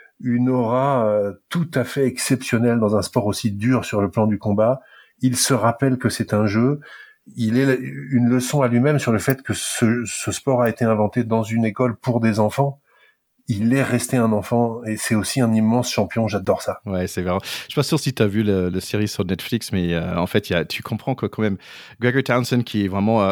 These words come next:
Speaker 2: OK, les gars, euh, on a gagné, c'est bien, mais c'est pas assez bien, il faut qu'on, qu'on gagne encore », tu vois, qui est très strict, on va dire. Et tu vois Finn Russell qui, vraiment, comme tu dis, est comme un enfant. Et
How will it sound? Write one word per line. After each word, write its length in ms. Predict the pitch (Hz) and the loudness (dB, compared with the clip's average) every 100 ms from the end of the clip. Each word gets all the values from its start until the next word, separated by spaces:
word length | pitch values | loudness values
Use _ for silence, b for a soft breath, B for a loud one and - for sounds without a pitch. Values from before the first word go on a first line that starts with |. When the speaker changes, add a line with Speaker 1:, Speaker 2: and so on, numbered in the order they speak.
| 123 | 2
Speaker 2:
OK, 120 | 139 | 0
les 160 | 139 120 | 0 2
gars, 260 | 123 120 95 | 2 2 0
euh, 160 | 110 | -2
on 100 | 104 127 | 0 2
a 40 | |
gagné, 340 | 120 117 120 - | 2 2 2 0
c'est 160 | - | 0
bien, 160 | 117 120 | 2 2
mais 100 | 113 | 2
c'est 120 | - | 0
pas 100 | 117 | 0
assez 200 | 110 - | 0 0
bien, 200 | 104 98 | 0 0
il 40 | 98 | 0
faut 120 | 101 | -2
qu'on, 120 | 104 | -4
qu'on 200 | 92 101 | -2 0
gagne 180 | 107 110 | 2 2
encore », 240 | 104 127 | 2 0
tu 80 | - | 0
vois, 80 | 110 | -2
qui 120 | - | -2
est 80 | 92 | -6
très 140 | - | -6
strict, 340 | 131 - 180 - | -4 -2 -2 -2
on 100 | 101 | 0
va 100 | 101 | 2
dire. 140 | 139 B B B B | 0 B B B B
Et 80 | 113 | -2
tu 140 | - | 0
vois 140 | 131 135 | 2 2
Finn 220 | - 127 | 2 2
Russell 300 | 123 - 151 | 2 2 0
qui, 240 | - 107 | 0 -2
vraiment, 300 | 104 107 120 | 2 2 2
comme 160 | - 110 | 2 -2
tu 160 | - 110 | -2 0
dis, 100 | 113 | 0
est 60 | |
comme 180 | - 98 | 0 0
un 120 | 95 | 2
enfant. 340 | 104 - 160 | 2 2 2
Et 120 | 120 | 2